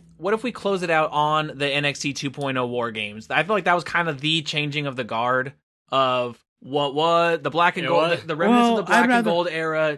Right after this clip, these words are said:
Speaker 1: to what we're doing now.
Speaker 3: I, I, I don't even care to discuss that 'cause it just was what it was.
Speaker 1: <laughs> Sure.
Speaker 2: It, it really isn't even wor-, that worth discussing. Like, it was the last
Speaker 3: And it is because, like, we're still
Speaker 2: takeover
Speaker 3: in
Speaker 2: thing
Speaker 3: this,
Speaker 2: I watched.
Speaker 3: yeah, we're still
Speaker 2: But
Speaker 3: in this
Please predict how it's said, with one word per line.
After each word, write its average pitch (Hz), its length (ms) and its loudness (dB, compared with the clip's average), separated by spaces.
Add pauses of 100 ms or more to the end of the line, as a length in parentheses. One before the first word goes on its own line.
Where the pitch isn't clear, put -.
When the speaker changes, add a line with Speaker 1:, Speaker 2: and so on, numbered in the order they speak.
Speaker 1:
to 147 100 -8
what 139 180 -2
we're 139 120 -2
doing 135 480 -4 (500)
now. 175 140 0
Speaker 3:
I, 226 240 2
I, - 180 -2
I 262 40 6
don't 277 120 2
even 151 260 0
care 143 280 -2
to 123 100 -8
discuss 131 500 -4
that 127 220 -6
'cause 131 140 -6
it 139 120 -2
just - 320 2
was 117 180 -6
what 113 120 -8
it 110 100 -12
was. 107 420 -12
Speaker 1:
<laughs> 320 100 6
Sure. 180 180 4
Speaker 2:
It, 170 260 0
it 180 180 4
really 233 300 2
isn't 185 160 -2
even 151 240 -4
wor-, 131 120 -4
that 127 220 -2
worth 123 180 -8
discussing. 127 600 -8
Like, 113 380 -8
it 151 100 -4
was 151 300 0
the 185 80 -6
last 151 720 -2 (140)
Speaker 3:
And 190 160 4
it 202 120 2
is 214 240 4
because, 214 260 0
like, 202 100 0
we're 196 120 2
still 151 360 2
Speaker 2:
takeover 127 160 -2
Speaker 3:
in 160 120 4
Speaker 2:
thing - 100 -2
Speaker 3:
this, 107 300 -4
Speaker 2:
I - 20 -8
watched. 101 320 -10
Speaker 3:
yeah, 196 140 -4
we're 139 180 -8
still 220 220 -4
Speaker 2:
But 127 100 -8
Speaker 3:
in 180 140 -2
this 185 260 -6